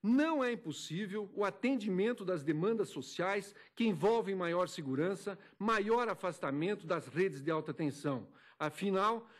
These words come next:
nem mesmo os engenheiros elétricos aceitam morar próximos das obras que produzem. Da mesma forma, do asbesto, que nós tivemos uma audiência pública nessa mesma sala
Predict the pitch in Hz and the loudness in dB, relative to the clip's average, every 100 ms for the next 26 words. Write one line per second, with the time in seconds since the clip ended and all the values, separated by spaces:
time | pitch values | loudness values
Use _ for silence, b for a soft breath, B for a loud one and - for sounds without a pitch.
0 | B 196 285 311 226 254 185 190 165 175 | B 0 2 4 2 0 -2 -4 -2 0
1 | 180 170 240 226 160 147 190 226 156 147 | 2 2 0 0 0 2 0 0 -6 -4
2 | 151 131 - 220 214 165 151 170 190 156 | -4 -2 -2 -2 0 0 0 -2 -4 -4
3 | 180 208 - 175 139 160 113 147 165 165 | -2 -2 -4 -8 -4 -4 -2 -2 -2 -6
4 | - 170 165 127 151 123 - - _ _ | -10 -10 -8 -4 -2 -4 -6 -16 _ _
5 | b b b b b 185 180 226 202 185 | b b b b b -2 0 2 2 -2
6 | - 190 233 196 151 123 B 135 180 151 | 0 2 4 2 -2 -6 B -2 2 2
7 | 123 123 208 220 - 127 - b b 147 | -2 2 4 2 -2 -18 -20 b b -6
8 | 175 160 131 190 185 135 151 123 151 165 | -4 -4 -4 -4 -2 -4 -4 -4 -4 -6
9 | 160 185 170 156 202 - 147 139 214 151 | -8 -6 -6 -2 -2 -2 -2 2 2 0
10 | 131 - 165 175 147 117 | -6 -6 -2 -2 -2 -6